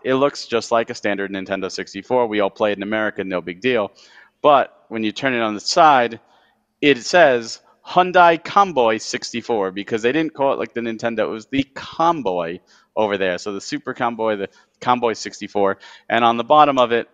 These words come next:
where it would say Nintendo, it says Hyundai right there. Everything is in Korean because it was in Korean system. Uh, even the, uh,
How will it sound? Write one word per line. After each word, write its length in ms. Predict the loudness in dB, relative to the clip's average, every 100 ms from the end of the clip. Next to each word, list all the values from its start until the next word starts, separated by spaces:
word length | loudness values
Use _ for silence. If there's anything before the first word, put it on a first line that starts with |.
| _ _ -2
where 160 | 0
it 60 | 0
would 140 | -2
say 180 | 2 2
Nintendo, 800 | 2 -2 0 2 2 4 2 -4 _ _
it 180 | -2 0
says 300 | 2 2 2
Hyundai 680 | 0 2 4 4 4 2 -4 _ _ _ -4
right 300 | -2 -2 -2
there. 400 | -2 -2 -2 -2
Everything 340 | -2 0 0
is 160 | -2 -4
in 120 | -8
Korean 500 | -6 -2 0 -2 -4
because 220 | -6 -8
it 60 | -8
was 200 | -10 -14
in 80 | -10
Korean 360 | -4 -4 -4
system. 480 | -4 -6 -4 -6 -8 _ _ _ 0
Uh, 220 | 4 4 4
even 240 | 0 -2
the, 280 | -2 -2 0
uh, 280 | 0 -2